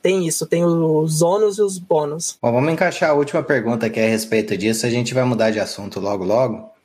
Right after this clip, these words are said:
Speaker 2: Mas o Sebastião aí tá perguntando com relação à produtividade da sua equipe, com a questão do trabalho remoto. É, o que que mudou? Você acha que a produtividade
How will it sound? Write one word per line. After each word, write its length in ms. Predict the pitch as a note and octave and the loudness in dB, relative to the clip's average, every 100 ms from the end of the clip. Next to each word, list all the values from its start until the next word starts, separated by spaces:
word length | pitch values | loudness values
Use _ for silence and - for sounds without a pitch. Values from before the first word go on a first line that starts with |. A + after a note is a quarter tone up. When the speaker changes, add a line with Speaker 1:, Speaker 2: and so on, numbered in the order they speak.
| _ | _
Speaker 2:
Mas 180 | G#2 G2 | 0 0
o 60 | |
Sebastião 440 | G#2 A2+ A2 - A#2+ | -2 0 0 0 0
aí 80 | |
tá 120 | A#2 B2+ | 0 0
perguntando 560 | C#3 C3 B2 C3 C3+ | 0 0 2 0 0
com 120 | B2+ | -2
relação 800 | B2 B2+ C3 B2+ - A2+ A#2+ A#2+ | 0 2 2 0 -2 0 0 2
à 760 | A#2 A2 G#2 G2+ F#2+ F#2+ F#2 F2+ | 2 2 2 2 0 0 0 -2
produtividade 840 | - A2+ A#2 - B2 G#2+ G#2+ A#2 A#2 | 0 0 0 -2 -2 2 2 2 0
da 140 | B2 | -2
sua 220 | B2 C#3+ | 0 -2
equipe, 580 | C3+ - A2 G#2+ F#2 F#2 _ | -2 0 -2 0 -6 -8 _
com 80 | - | -8
a 40 | G2+ | -4
questão 300 | A2+ - A2 | -2 -2 -2
do 100 | G2+ | 0
trabalho 440 | - G2+ G2+ G2+ | -2 0 0 0
remoto. 600 | G#2 F#2+ F#2 E2+ - - _ _ _ _ _ - | -4 -2 -2 -2 -6 -20 _ _ _ _ _ -4
É, 240 | F2+ F2 | 0 2
o 80 | F2+ | 0
que 180 | - A#2 | -2 -2
que 120 | C3+ | 0
mudou? 400 | C3+ A2 G#2 G2 | 0 0 0 -2
Você 160 | - | 0
acha 320 | G#2 G#2+ G#2+ G#2 | 2 2 0 -10
que 240 | - A2 | -2 0
a 80 | G2+ | 0
produtividade 1040 | G#2+ G2+ G2+ G2+ G2+ G#2 G#2 G2 G2 F2 | -2 -4 -6 -4 0 2 2 0 -4 -4